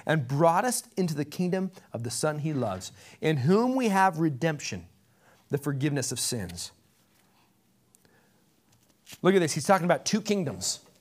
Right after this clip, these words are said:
Two kingdoms. He says, "There's a kingdom of darkness or a domain of darkness, and there's the kingdom of his beloved Son." Two kingdoms. One controlled by Satan. This is the earthly kingdom. By the way, if you didn't know that, most of the earth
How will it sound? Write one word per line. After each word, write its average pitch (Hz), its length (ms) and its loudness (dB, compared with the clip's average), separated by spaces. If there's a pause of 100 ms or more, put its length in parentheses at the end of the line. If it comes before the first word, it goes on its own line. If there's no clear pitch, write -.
(360)
Two 220 140 2
kingdoms. 170 520 -2 (380)
He 170 60 0
says, 165 260 2
"There's 180 180 4
a 175 60 2
kingdom 208 340 0
of 190 140 -2
darkness 185 580 2
or 151 140 2
a 151 60 2
domain 165 420 2
of 175 100 -4
darkness, 135 400 -4 (200)
and 160 80 -4
there's 151 180 0
the 143 80 -4
kingdom 185 520 0 (160)
of - 120 2
his 151 160 0
beloved 143 420 2
Son." 113 320 -6 (560)
Two 226 160 2
kingdoms. 165 420 -2 (180)
One 220 500 4 (240)
controlled 156 320 0
by 131 120 0
Satan. 214 520 -4 (140)
This 175 180 0
is 214 140 0
the 196 200 -2
earthly 175 300 -2
kingdom. 160 380 -2
By 185 220 6
the 240 120 0
way, 180 320 2
if 151 120 -8
you 156 80 -2
didn't 214 220 0
know 180 180 2
that, 214 200 0 (220)
most 202 420 6
of 254 100 2
the 202 220 2
earth 269 460 2